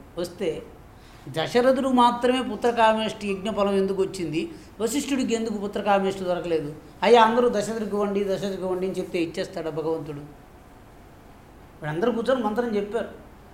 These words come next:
మంత్రం చెప్పేటప్పుడు దశరథుడికి సంతానం కలగలేదు. వశిష్ఠుడు ఉన్నాడు, ఋషిశృంగుడు ఉన్నాడు,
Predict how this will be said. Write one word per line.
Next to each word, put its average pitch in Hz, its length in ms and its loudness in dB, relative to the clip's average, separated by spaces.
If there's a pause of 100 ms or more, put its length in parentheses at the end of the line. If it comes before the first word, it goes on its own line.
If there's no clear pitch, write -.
(200)
మంత్రం 220 380 -2
చెప్పేటప్పుడు 220 560 -2
దశరథుడికి 208 420 -4
సంతానం 202 480 0
కలగలేదు. 180 420 0 (540)
వశిష్ఠుడు 196 420 -4
ఉన్నాడు, 196 300 0 (1500)
ఋషిశృంగుడు 208 640 -2
ఉన్నాడు, 202 280 2